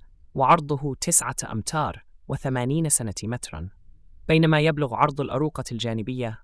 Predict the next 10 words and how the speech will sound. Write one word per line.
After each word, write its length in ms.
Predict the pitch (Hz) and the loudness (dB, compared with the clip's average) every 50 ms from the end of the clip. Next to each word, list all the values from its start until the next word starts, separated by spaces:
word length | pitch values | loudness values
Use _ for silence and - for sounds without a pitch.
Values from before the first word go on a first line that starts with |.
| - - | -6 -4
أربعة 280 | 135 123 107 120 98 98 - - 117 | -4 -4 -2 -4 -4 -6 -8 -8 -8
أمتار 460 | 107 - - 156 143 123 104 104 - - - - | -8 -6 -4 -2 -2 -2 -4 -8 -12 -20 -14 -6
وسبعين 500 | - - - - 113 101 107 110 110 101 | -2 -2 -2 -2 -2 -4 -4 -4 -4 -4
سنتيمترًا. 760 | - - 101 92 85 - 110 101 101 - - - - 80 87 - _ _ - - - - - - - - | -4 -6 -6 -6 -10 -8 -8 -8 -8 -10 -10 -12 -12 -12 -12 -14 _ _ -20 -20 -20 -20 -18 -8 -4 -2
الجناح 720 | 143 135 123 147 143 156 165 156 147 - - - - - - - - - - 143 | -2 0 2 2 2 4 2 2 0 -2 -8 -16 -18 -20 -20 -20 -20 -14 -6 0
يبلغ 360 | 165 175 160 175 160 135 139 | 0 0 2 0 -2 0 0
عرضه 560 | 120 143 156 143 - 135 120 139 131 127 120 - - - | 2 2 0 0 -2 -4 -4 -4 -6 -6 -8 -10 -8 -4
تسعة 360 | - 196 185 - - 143 147 - - | 0 2 2 2 2 0 -4 -4 -4
وعشرين 560 | 147 131 101 104 - - - 143 151 139 123 123 | -2 -2 -2 -2 -2 -2 -2 -2 -2 -2 0 -2
مترًا 420 | 151 156 - - 95 87 85 87 | -2 -4 -4 -6 -8 -6 -8 -8